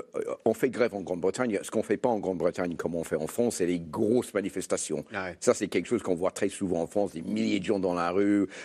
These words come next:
Speaker 1: On parle toujours, euh, des Black Blocs, euh, des Gilets jaunes. En Grande-Bretagne, ça, ça arrive relativement peu. La dernière fois, il me semble qu'on a connu vraiment une grosse manifestation, c'est juste avant le passage du Brexit, parce que les Britanniques sont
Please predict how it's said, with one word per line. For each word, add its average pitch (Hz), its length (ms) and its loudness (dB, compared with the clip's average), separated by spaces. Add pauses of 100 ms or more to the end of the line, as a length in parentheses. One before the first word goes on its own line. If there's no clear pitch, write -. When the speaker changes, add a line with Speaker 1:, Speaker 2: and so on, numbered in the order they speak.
Speaker 1:
On 90 120 4
parle 87 180 0
toujours, 95 480 2
euh, - 340 -6
des 92 140 4
Black 92 280 0
Blocs, 107 460 2 (380)
euh, 82 640 0
des 98 160 2
Gilets 92 320 2
jaunes. 110 340 4 (200)
En 98 80 -4
Grande-Bretagne, 113 460 2
ça, - 220 -4
ça - 160 -2
arrive 104 240 2 (100)
relativement 107 540 0
peu. 107 220 4
La 82 100 -4
dernière 101 320 0
fois, 90 240 0
il 78 140 -2
me 82 40 -2
semble 82 500 0
qu'on 80 260 -2
a 76 100 -2
connu 82 240 -2
vraiment 92 300 2
une 78 160 -4
grosse 101 360 0
manifestation, 82 720 -2
c'est 80 220 -4
juste - 340 -6
avant 95 380 0 (260)
le - 80 -2
passage 92 440 0
du 80 100 -6
Brexit, 92 480 0
parce - 160 -2
que 87 100 -2
les 90 80 0
Britanniques 90 540 -2
sont 80 280 -4